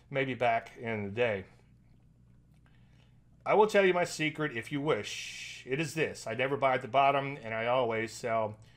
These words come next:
too soon." Well, he claims he never buys at the bottom, but in some cases, like the coffee trade that he sat in for a year, he did.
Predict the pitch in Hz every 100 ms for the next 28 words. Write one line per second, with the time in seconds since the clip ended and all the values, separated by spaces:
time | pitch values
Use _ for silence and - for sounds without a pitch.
0 | - - - - 127 104 - 135 104 87
1 | 87 - - - 180 180 180 180 156 -
2 | - - - - - - - - 170 226
3 | - - 294 311 233 196 156 151 135 139
4 | 135 131 123 131 120 117 117 120 123 127
5 | 123 165 156 143 131 123 117 110 113 107
6 | - 131 127 110 123 113 110 107 - 117
7 | 110 101 104 110 110 98 104 95 127 110